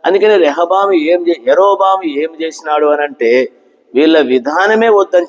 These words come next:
చెప్పేసి మొత్తము మార్చేసినాడు. ప-,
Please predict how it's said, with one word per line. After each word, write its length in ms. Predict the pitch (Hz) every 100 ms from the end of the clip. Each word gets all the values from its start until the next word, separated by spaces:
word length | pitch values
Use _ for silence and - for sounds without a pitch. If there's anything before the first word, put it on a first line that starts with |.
| 170
చెప్పేసి 540 | - 156 143 151 127
మొత్తము 800 | 113 151 - _ 190 185 208 202
మార్చేసినాడు. 1160 | 127 127 151 160 - 147 - 123 117 110 151 131 - _ _ _ _ _
ప-, 140 | 123